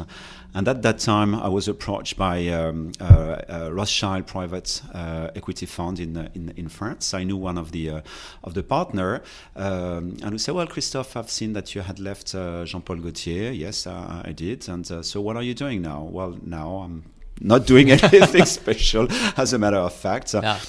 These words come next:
Speaker 1: And said, "Well, do, do you know about the, uh, interior architect Christian Liègre?" Say, "Yeah, I know Christian Liègre, uh,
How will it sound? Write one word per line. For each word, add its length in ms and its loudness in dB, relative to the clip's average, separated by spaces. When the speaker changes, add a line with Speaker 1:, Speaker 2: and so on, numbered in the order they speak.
Speaker 1:
And 100 -4
said, 140 0
"Well, 160 0
do, 140 -2
do 120 -4
you 60 0
know 140 -2
about 360 0
the, 220 2
uh, 260 0
interior 340 -4
architect 420 -8
Christian 320 -6
Liègre?" 220 -6
Say, 220 -8
"Yeah, 420 -8
I 100 -6
know 140 -4
Christian 380 -10
Liègre, 360 -8
uh, 360 -6